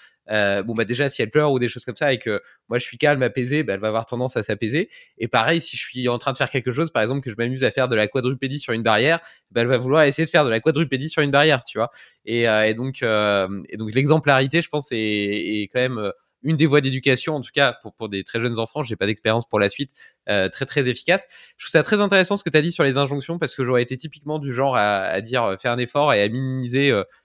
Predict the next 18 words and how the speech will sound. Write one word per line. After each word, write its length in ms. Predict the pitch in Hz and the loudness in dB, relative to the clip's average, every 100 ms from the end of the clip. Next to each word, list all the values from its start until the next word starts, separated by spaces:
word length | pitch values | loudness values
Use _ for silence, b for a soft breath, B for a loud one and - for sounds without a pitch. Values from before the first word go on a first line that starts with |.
| _ | _
peut-être, 460 | 117 120 120 - - | -6 -2 -2 -2 -2
euh, 240 | 104 101 - _ _ _ | 0 0 -4 _ _ _
euh, 120 | 90 101 | -4 -2
la 120 | 110 | 0
difficulté 600 | 107 - 123 120 - 135 | -2 -4 -8 -10 -2 -2
que 120 | 131 | -2
peut, 380 | 107 113 113 110 | -4 0 2 2
que 100 | 104 | 0
peut 120 | - | 2
ressentir 360 | 120 - 110 123 | 2 0 0 2
l'enfant. 240 | 113 139 | 2 -2
Donc, 220 | 135 113 | -6 -4
euh, 100 | 113 | -4
je, 160 | 101 110 | -2 -4
ça, 160 | - 104 110 104 | -6 -8 -8 -8
même 160 | 117 | -6
si 280 | 113 - 139 b b _ | -6 -10 -12 b b _
j'ai, 180 | 110 131 | -4 2